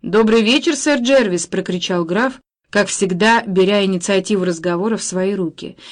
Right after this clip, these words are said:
«Я надеялся, увидев ваш флаг на катере, что вы идёте, чтобы сделать мне любезность откупорить бутылку кларета и отведать фруктов,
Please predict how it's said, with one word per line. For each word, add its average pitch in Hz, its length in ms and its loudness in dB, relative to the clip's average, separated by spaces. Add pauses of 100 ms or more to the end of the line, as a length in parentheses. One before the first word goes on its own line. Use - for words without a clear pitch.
(120)
«Я 240 240 4
надеялся, 269 720 4
увидев 247 520 2 (280)
ваш 208 320 2
флаг 254 360 2
на 190 140 0
катере, 247 480 -2
что - 240 0
вы 247 220 2
идёте, 262 300 0
чтобы 208 340 -2
сделать 254 440 0
мне 269 360 0 (420)
любезность 254 880 4
откупорить 254 680 2
бутылку 269 640 2 (260)
кларета 214 720 2
и - 60 -2
отведать 202 540 2
фруктов, - 580 -2